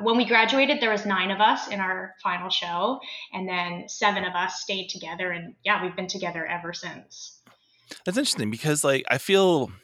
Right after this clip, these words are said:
Speaker 2: and again, this is me just, like, it's gonna sound like I'm ragging on improv, but, like, you get a sense of, I don't know if this is as true in Toronto f-,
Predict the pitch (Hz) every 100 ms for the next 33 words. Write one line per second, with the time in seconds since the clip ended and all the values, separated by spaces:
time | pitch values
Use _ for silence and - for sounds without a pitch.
0 | - _ _ _ _ _ _ - 143 139
1 | 120 110 110 110 107 101 90 - - 101
2 | 98 - 110 117 - 104 98 - 104 95
3 | 92 95 92 95 95 95 92 87 85 85
4 | 101 92 - _ _ _ _ _ _ _
5 | _ _ 131 123 135 131 - 104 110 -
6 | 107 101 104 101 - - - 123 120 117
7 | 107 101 104 98 90 - _ _ - -
8 | - 107 101 98 - - 110 110 131 92
9 | 95